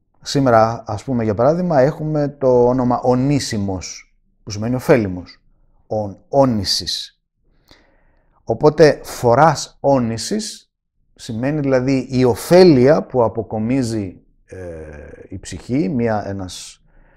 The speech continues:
ε, ορο-, ένας, έτσι, έμψυχος οργανισμός, από την, ε, παρακολούθηση και την,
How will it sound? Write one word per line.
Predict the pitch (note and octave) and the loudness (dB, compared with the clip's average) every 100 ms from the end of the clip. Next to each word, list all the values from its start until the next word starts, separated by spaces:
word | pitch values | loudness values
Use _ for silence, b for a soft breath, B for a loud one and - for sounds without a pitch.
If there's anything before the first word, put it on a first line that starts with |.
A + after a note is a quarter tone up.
| _ _ _ _ | _ _ _ _
ε, | - - - | -20 -20 -12
ορο-, | G2+ G#2 | -10 -10
ένας, | G2+ G2 F2 - | -12 -12 -12 -14
έτσι, | D2+ - - - - - | -16 -16 -18 -18 -20 -10
έμψυχος | A#2 B2 - G2+ G2+ G2 | -6 -6 -8 -10 -10 -10
οργανισμός, | F#2+ G2 F#2+ A#2+ G3+ A3+ - - _ _ _ _ _ | -8 -8 -10 -8 -6 -6 -8 -18 _ _ _ _ _
από | - C3+ C#3 B2+ | -4 -4 -2 -6
την, | B2+ A#2+ A#2 | -4 -4 -4
ε, | A2+ A2 G#2+ G#2 G2+ G2 G2+ - - - - - - _ _ _ _ _ _ _ _ | -4 -4 -6 -6 -10 -12 -16 -18 -20 -20 -20 -20 -20 _ _ _ _ _ _ _ _
παρακολούθηση | - G#2+ G2 F#2+ B2 D#3+ - - F#3 | -2 -2 -2 -6 -8 -8 -12 -10 -10
και | - C3 | -8 -8
την, | B2 A2+ G#2+ G#2+ | -8 -10 -12 -12